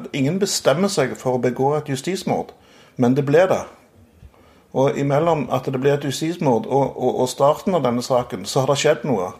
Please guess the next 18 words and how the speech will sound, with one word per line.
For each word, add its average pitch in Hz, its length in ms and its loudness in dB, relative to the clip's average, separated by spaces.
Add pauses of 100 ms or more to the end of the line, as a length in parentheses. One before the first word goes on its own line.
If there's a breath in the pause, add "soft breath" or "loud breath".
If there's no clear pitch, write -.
(100)
Det 135 80 4
må 139 220 6
vi 156 100 2
finne 127 380 -2
ut - 100 -8
hva 131 140 4
som 131 100 -10
skjedde, 156 380 2 (340 loud breath)
og 139 140 0
vi 147 100 0
finner 127 300 -2
ut - 80 -12
hvorfor 131 180 -2
vi 107 80 -2
ikke 135 220 -10
klarte 117 260 0
å 135 60 2
reparere 139 480 2